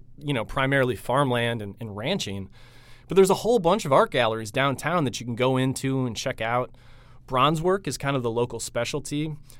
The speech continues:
And there's a few places where if you walk in, they'll actually show you how they create their works. It's a, this friendly, laid-back atmosphere.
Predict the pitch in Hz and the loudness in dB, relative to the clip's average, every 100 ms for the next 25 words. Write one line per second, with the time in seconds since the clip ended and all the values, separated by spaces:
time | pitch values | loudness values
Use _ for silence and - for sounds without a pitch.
0 | - 143 135 131 131 143 139 - 233 170 | -12 -4 -2 0 0 0 -4 -6 -4 0
1 | 233 285 127 127 135 131 127 143 165 165 | 0 -2 -4 -2 -2 0 2 6 6 4
2 | 180 135 139 151 131 120 - 143 185 113 | 0 2 2 0 -4 -4 -2 0 2 0
3 | 110 120 123 - 131 127 123 117 196 - | -4 -4 -6 -6 -6 -6 -4 -2 -2 -2
4 | - - 110 117 120 - 143 147 143 139 | -10 -12 -10 -8 -8 -4 0 2 2 2
5 | 135 123 110 123 120 117 113 113 135 110 | 0 -2 -2 -2 0 -2 -2 -6 -8 -10
6 | - 95 | -12 -14